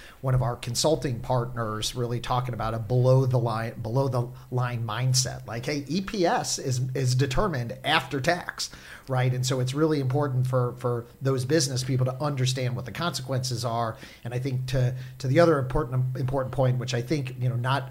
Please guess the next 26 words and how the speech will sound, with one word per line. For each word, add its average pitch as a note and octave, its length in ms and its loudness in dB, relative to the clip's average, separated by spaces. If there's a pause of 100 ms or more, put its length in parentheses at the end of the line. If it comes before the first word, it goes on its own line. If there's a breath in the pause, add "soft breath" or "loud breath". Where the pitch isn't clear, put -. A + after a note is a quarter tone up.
every D3+ 280 2
organization A#2+ 580 0
does, C#3 380 4
but A#2+ 200 -2 (440 loud breath)
if B2+ 100 -6
those C#3+ 220 0
business D3+ 360 4
people B2 520 0
are C3+ 500 6 (160)
judged C#3 680 2
after B2+ 440 0
tax, C3 640 -2
that, A2 200 -8
that B2+ 220 0
certainly C3 460 2
drives A#2 560 -2
the B2 80 -6
right G#2+ 240 -6
behavior A#2 420 -6
as G#2+ 140 -8
opposed A#2 320 -2
to A2 80 -6
above G2+ 260 -6
the F#2+ 80 -10
line G2 280 -8
mentality. E2+ 640 -8